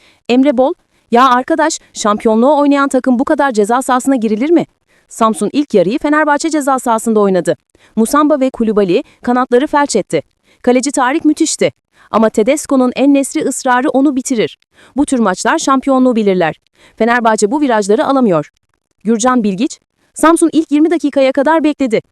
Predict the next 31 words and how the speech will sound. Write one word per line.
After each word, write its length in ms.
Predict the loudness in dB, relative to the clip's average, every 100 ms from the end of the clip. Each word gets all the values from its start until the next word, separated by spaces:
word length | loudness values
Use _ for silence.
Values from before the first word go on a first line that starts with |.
| _
Sonra 280 | 0 2 2
oyun 240 | 2 0
tamamen 400 | 0 0 2 2
Fenerbahçe'nin 640 | 0 0 0 -2 -2 0
elinden 400 | 2 2 2 0
çıktı. 320 | -2 -4 -4 -4 _ _ _ _
Biz 160 | -4 -2
kazanmaya 420 | -2 0 0 0
geldik 360 | 0 0 -2 -2
diyen 220 | 0 0
bir 80 | 0
takım 280 | 0 0
göremedik." 500 | 2 2 2 0 -4 _ _ _ _
Coşkusunu, 600 | 0 0 -4 -6 -2 -2 -2
isteğini 420 | -4 -2 0 0
kaybetmiş 500 | 0 0 0 -2 -4
bir 80 | -4
Fenerbahçe 580 | -2 0 0 -2 0
vardı 240 | -2 -2 -4
sahada. 360 | -6 -4 -4 -6 _ _ _ _
Sadece 420 | 0 2 4 2
vücut 240 | 0 0 0
olarak 320 | 0 -2 -2
değil, 200 | -2 -2 -8 _
ruh 220 | 0 2
olarak 320 | 2 0 0 -2
da 80 |
bitiklerdi. 600 | -4 -4 -2 0 0 0 -6 _ _ -20
"Tedesco'ya 520 | 0 4 4 2 0 0
cümle 220 | 0 0
kurmadım. 420 | 2 0 0 -4